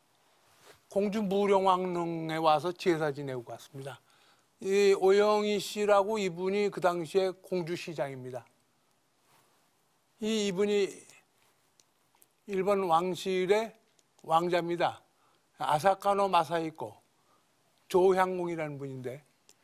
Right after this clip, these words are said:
이분이 무령왕릉에 찾아와서 제사 지내고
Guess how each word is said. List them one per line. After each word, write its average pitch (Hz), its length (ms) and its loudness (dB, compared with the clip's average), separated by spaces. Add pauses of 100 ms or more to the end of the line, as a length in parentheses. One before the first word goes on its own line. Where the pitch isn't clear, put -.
(460)
이분이 226 880 -4 (2750)
무령왕릉에 190 840 0
찾아와서 185 640 2
제사 170 420 -2
지내고 160 580 -4